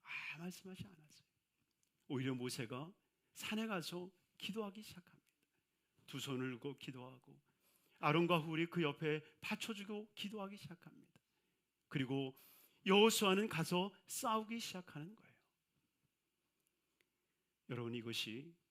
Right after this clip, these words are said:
우리를 위하시는 하나님과 우리와 함께 하시는 하나님이에요. 홍해에서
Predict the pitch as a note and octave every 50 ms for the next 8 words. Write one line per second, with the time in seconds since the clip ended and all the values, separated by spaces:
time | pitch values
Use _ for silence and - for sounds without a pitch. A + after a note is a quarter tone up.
0 | _ _ _ _ _ _ _ _ _ - G#3+ F#3 F3+ F#3+ F#3+ G#3+ G#3+ F3+ E3 E3+
1 | F3 E3+ - - - D#3 D3+ D#3+ C#3 D3 C#3+ C#3 C#3 C3+ C3 C#3+ C#3+ C#3 A#2+ A#2
2 | B2 B2 C3+ - - A3+ A3 - - A3 G3 F#3 - - F#3 F#3+ E3+ D3+ C#3+ C#3
3 | C#3 C3+ - - - _ _ _ _ _ _ _ _ _ _ _ _ _ _ _
4 | _ _ _ _ _ _ - - - - - B3 B3 B3 A#3+ A#3 A3 - A3 A3+